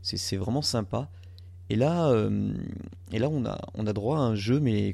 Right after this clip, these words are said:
complètement triple A, euh, pour la P S Vita. C'est impressionnant. Déjà, techniquement parlant, faut savoir qu'au début, euh, ouais, techniquement parlant, l'é-, l'écran, il est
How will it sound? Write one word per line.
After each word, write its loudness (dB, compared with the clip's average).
complètement 0
triple 0
A, 2
euh, 0
pour -2
la 2
P 0
S 2
Vita. -2
C'est -2
impressionnant. -2
Déjà, 2
techniquement 0
parlant, 2
faut -16
savoir 4
qu'au 4
début, 0
euh, -6
ouais, 0
techniquement 0
parlant, 2
l'é-, 2
l'écran, 0
il 0
est -2